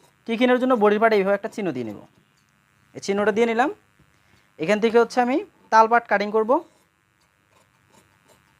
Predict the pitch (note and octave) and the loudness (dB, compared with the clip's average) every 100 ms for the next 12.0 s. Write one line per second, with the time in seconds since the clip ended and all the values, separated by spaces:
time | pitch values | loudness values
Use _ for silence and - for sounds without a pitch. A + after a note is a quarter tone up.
0 | G2 G2 _ _ _ _ _ _ _ _ | _ _ _ _ _ _ _ _ _ _
1 | _ _ _ _ _ _ _ _ _ _ | _ _ _ _ _ _ _ _ _ _
2 | _ C#3 F3 G#3+ G#3+ G#3+ G#3+ A3 A3+ G3+ | _ -4 2 2 2 0 2 -2 0 -4
3 | G#3 G#3+ A3 A3+ A#3 G4 - - _ _ | -2 -2 -2 -4 -6 -8 -12 -20 _ _
4 | _ F#3 C4 - A#3 C4 C#4 C4 C4+ C4 | _ -4 -2 2 2 2 0 2 2 2
5 | B3+ B3+ B3 D4+ C4+ A3 A3 A3 A3 A3 | -2 0 -2 0 0 4 4 2 -2 -2
6 | B3 A#3+ F#3 E3+ D3 C#3 A#2 C3+ D#3+ G3 | -2 -4 -8 -8 -8 -10 -8 -4 -2 0
7 | A3 G#3+ A#3 G#3+ - E3 D#3+ D#3 G#2+ - | 0 0 -4 -6 -4 -4 -4 -8 -14 -18
8 | _ _ _ _ _ _ _ - E3 F#3+ | _ _ _ _ _ _ _ -4 -2 0
9 | G#3 G3 G#3 G3+ C4+ - _ _ _ - | 2 2 2 0 -4 -4 _ _ _ -4
10 | A3 B3 D4 B3 C4+ C4 C#4 E4+ A3 A3 | 0 2 4 2 2 0 0 -2 -2 -2
11 | A#3+ A3 G#3+ A#3+ C4 B3 C4 B3 A3+ A#3+ | 2 2 4 0 0 2 2 2 2 0